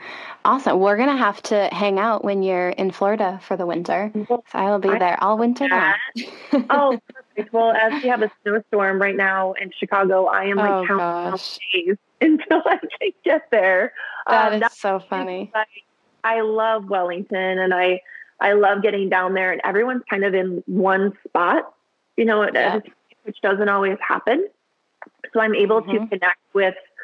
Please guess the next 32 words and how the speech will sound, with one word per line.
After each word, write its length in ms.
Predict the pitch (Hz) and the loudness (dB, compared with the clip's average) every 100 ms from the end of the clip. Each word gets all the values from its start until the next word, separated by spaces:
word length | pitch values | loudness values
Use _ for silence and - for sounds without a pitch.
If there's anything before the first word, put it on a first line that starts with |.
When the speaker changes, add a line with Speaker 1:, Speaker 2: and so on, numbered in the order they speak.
| - - - - | -16 -18 -14 -2
Speaker 2:
some 140 | 233 | 0
clients 500 | 214 214 202 220 220 - | 2 2 4 2 0 0
and, 320 | 208 196 185 - | 0 0 -2 -2
and 180 | 196 190 | -2 0
friends 420 | 196 196 208 196 | 0 2 2 2
that 100 | 202 | 0
I 80 | 208 | 0
haven't 340 | 202 185 - | -2 -6 -6
seen 140 | 190 190 | -4 -2
in 120 | 202 | 0
a 40 | |
while, 300 | 214 226 233 | 2 2 2
but 220 | 202 196 185 | 0 0 0
also 720 | 190 190 202 190 190 185 185 - - _ | -2 -2 0 4 4 2 -2 -14 -20 _
the 120 | 208 | 2
level 260 | 196 196 208 | 4 4 2
of 80 | 214 | 0
competition 840 | 214 196 190 190 180 190 185 180 175 - | -2 -4 -4 -4 -4 -2 0 0 0 0
and 640 | 185 175 165 165 165 175 - _ 190 | 0 2 2 0 -2 -4 -6 _ -2
just 200 | 196 196 - | -2 0 0
being 300 | 196 190 180 - | 2 2 0 0
totally 360 | 185 190 185 | 2 4 4
immersed 340 | 175 180 196 - | 2 -2 -4 -2
in 120 | 202 | 0
it 260 | 208 214 - _ | 2 0 -2 _
is 340 | 196 196 185 175 _ - | 2 2 2 -2 _ -2
probably 260 | 190 190 | 2 2
one 180 | 175 185 | 2 -2
of 60 | 170 | -4
my 140 | 165 | -4
favorite 260 | - - - | -2 -4 -2
parts 160 | - | -4